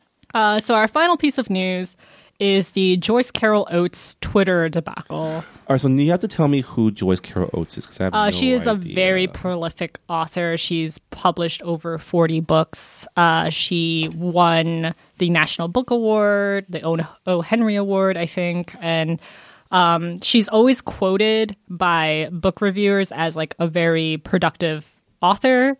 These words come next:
Speaker 1: 'cause she, her, like, method is writing longhand from, like, eight A M to, like, to, like, noon, and then she writes in the evening. So
Speaker 2: Wow.
Speaker 1: she's been, like, cited as, like,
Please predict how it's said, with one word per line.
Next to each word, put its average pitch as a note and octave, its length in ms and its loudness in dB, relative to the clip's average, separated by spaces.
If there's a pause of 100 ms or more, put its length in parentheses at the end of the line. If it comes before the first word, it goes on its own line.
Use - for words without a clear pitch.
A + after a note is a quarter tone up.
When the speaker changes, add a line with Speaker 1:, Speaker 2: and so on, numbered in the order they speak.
Speaker 1:
'cause F#3 380 0
she, F#3 480 0
her, G#3+ 360 2
like, D#3+ 220 -6
method G#3 460 2
is E3+ 440 -2
writing F3+ 360 2
longhand F#3 680 0
from, F3 160 -4
like, D#3 280 -6 (100)
eight E3+ 140 0
A E3+ 160 0
M D#3+ 240 -2
to, D#3 180 -6
like, - 320 -12 (600)
to, F3 120 -2
like, B2+ 180 -4 (260)
noon, D#3+ 480 0
and E3+ 200 -4
then D#3 120 -4
she E3 200 0
writes D#3 360 -2
in D#3 80 0
the D#3 200 -2
evening. D#3 480 -2 (300)
So - 160 -4
Speaker 2:
Wow. G3 60 2
Speaker 1:
she's C4+ 200 -2
been, D4 200 0
like, G#3 180 -2
cited F#3+ 480 -2
as, D#3+ 320 -2
like, D3 300 -8